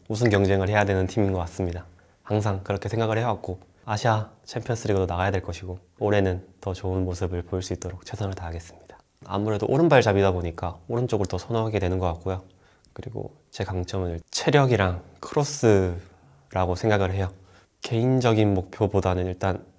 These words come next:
아시아 챔피언스리그 나가는 게 목표예요. 네, 제 개인적인 목표를 세우면은 이제 팀적인 거에 대해서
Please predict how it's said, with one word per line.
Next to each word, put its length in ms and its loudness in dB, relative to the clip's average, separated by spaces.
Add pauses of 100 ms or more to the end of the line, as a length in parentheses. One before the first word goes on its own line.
(140)
아시아 280 -2
챔피언스리그 760 0 (200)
나가는 480 -2
게 120 -2
목표예요. 380 -4 (360)
네, 80 -12
제 220 -10
개인적인 640 -2
목표를 380 2
세우면은 640 6 (300)
이제 140 -4
팀적인 500 0
거에 400 -6 (400)
대해서 520 -6